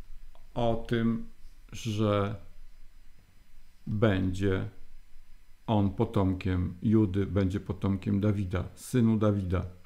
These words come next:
To nie jest jakaś alegoria, tylko to jest dosłowność, bo o tym mówią proroctwa w wielu miejscach jako z nasienia Dawida.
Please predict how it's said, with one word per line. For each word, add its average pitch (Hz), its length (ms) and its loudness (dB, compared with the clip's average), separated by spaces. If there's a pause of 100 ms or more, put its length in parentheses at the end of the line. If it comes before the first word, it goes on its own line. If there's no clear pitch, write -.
(760)
To 110 120 0
nie 110 120 6
jest 107 200 0
jakaś 101 380 -2
alegoria, 104 600 2 (460)
tylko 117 240 0
to 113 120 2
jest 104 120 4
dosłowność, 104 460 2
bo 107 220 -2
o 113 100 2
tym 107 240 4
mówią 101 440 2 (640)
proroctwa 117 720 2 (1500)
w 95 120 -6
wielu 117 340 8
miejscach 104 680 2 (680)
jako 95 560 0 (1600)
z - 160 -6
nasienia 101 720 4 (1600)
Dawida. 95 540 2